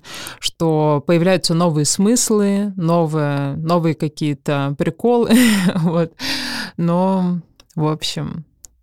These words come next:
надеюсь, что у наших слушателей тоже появятся эти ощущения. И самое главное,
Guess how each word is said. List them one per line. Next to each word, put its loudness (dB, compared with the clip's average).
надеюсь, 2
что -2
у -2
наших -2
слушателей -2
тоже 0
появятся -2
эти -4
ощущения. 0
И 0
самое 0
главное, 0